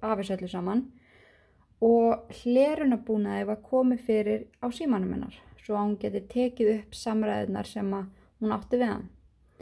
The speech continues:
En þau höfðu náttúrulega samband við hvort annað hvern einasta dag. Hann hafði til dæmis haft samband við hana á meðan hann setti í þvottavélina daginn sem að Lacey hvarf. Þrítugasta og fyrsta desember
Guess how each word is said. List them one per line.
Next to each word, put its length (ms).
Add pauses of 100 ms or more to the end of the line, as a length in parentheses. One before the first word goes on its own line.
(360)
En 300
þau 100
höfðu 260
náttúrulega 300
samband 680
við 180
hvort 220
annað 380
hvern 360
einasta 380
dag. 280 (1040)
Hann 120
hafði 240
til 160
dæmis 300
haft 260
samband 380
við 100
hana 240
á 60
meðan 260
hann 140
setti 360
í 60
þvottavélina 680
daginn 320
sem 180
að 120
Lacey 280
hvarf. 460 (2250)
Þrítugasta 520
og 80
fyrsta 320
desember 600